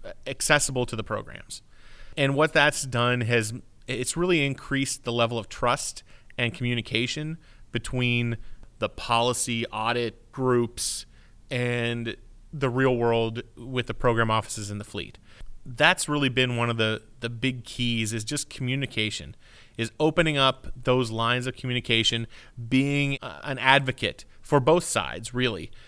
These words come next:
Sometimes people in the program offices don't want to hear what the accountants have to say, and it certainly goes the other way. And our job is really a, as an intercessor to, to make those two things talk to each other correctly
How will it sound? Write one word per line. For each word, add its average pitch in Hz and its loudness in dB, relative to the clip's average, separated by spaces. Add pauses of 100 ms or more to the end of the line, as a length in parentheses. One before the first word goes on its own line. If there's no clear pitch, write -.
Sometimes 131 2
people 123 0
in 123 -4
the 120 -2
program 123 0
offices 123 -2
don't 127 0
want 131 -4
to 127 -2
hear 131 0
what 131 0
the 131 -2
accountants 143 0
have 160 2
to - -6
say, 170 -2 (380)
and 113 -2
it - -6
certainly 147 2
goes 151 4
the 170 2
other 170 2
way. 82 -6 (160)
And 135 2
our 147 8
job 139 6
is 120 0
really 131 2
a, 117 2
as 120 -2
an 117 -6
intercessor 120 0
to, 113 -2
to - -6
make 127 2
those 123 2 (120)
two 131 -2
things 113 -4
talk - -2
to 110 -4
each 110 -4
other 101 -2
correctly - -10